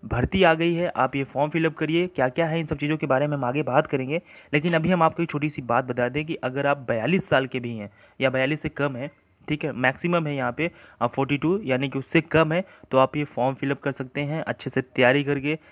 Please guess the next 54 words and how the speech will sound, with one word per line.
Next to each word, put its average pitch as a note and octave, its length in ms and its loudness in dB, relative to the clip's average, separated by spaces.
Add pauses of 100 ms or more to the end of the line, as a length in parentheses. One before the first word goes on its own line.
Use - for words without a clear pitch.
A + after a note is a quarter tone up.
(480)
आर्मी B2+ 320 2
फिर C3+ 220 -4
से C#3 140 -2
ज्वाइन A#2 260 -4
कर A2 140 -6
सकते G#2 280 -10
हैं, A2 60 -8
ठीक D3 120 0
है। F3+ 60 2 (360)
पूरी G#3+ 140 10
डिटेल F3 300 6
के F3 100 4
बारे D3 200 4
में E3 100 0
हम D#3 180 -2
बात C3+ 220 2
करेंगे C#3+ 300 -4
यहाँ C3 280 -4
पे D#3+ 200 -2
और B2+ 300 2 (320)
I B2 120 6
hope D#3 220 2
यहाँ D3 240 0
के E3 160 0
बाद C3+ 280 0
से D3 160 -6
आपको C#3 200 -6
किसी C#3 240 -6
भी C#3+ 100 -2
चीज़ C3+ 200 -4
का C#3+ 60 -2
कोई C3+ 200 2
कन्फ्यूजन C#3+ 500 0
नहीं C#3+ 160 0
रहेगा। C3 300 2 (320)
और B2 240 4
अगर D3 260 6
आप D#3 140 6
में E3+ 100 -2
अंदर D#3+ 240 -2
थोड़ा C#3+ 260 0
सा D#3 140 -4
भी D#3 100 -4
जज्बा C#3 300 0
रहा B2+ 220 2
है, B2+ 80 2
अगर B2+ 160 0
आपने C3 260 0
एनडीए C3 200 0
की C3+ 100 -6
तैयारी B2 300 0
पहले B2 400 -4
की D#3+ 220 -2
है E3 120 0